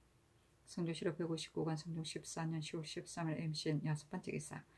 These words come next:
승정원의 전교하기를 성지들은 장차 재상이 될 사람들이니 내가 친히 대루 원기를 써서 원의 벽에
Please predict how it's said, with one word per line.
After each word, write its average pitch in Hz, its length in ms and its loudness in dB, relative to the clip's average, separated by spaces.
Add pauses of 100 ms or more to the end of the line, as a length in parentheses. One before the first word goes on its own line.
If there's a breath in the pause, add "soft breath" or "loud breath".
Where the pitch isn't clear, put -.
(180 soft breath)
승정원의 156 600 2
전교하기를 147 960 0 (840 soft breath)
성지들은 196 960 4
장차 175 440 0
재상이 180 440 2
될 196 200 2
사람들이니 156 680 8
내가 151 280 6
친히 160 500 4
대루 151 680 8
원기를 143 500 6
써서 - 380 -2
원의 156 480 2
벽에 165 400 2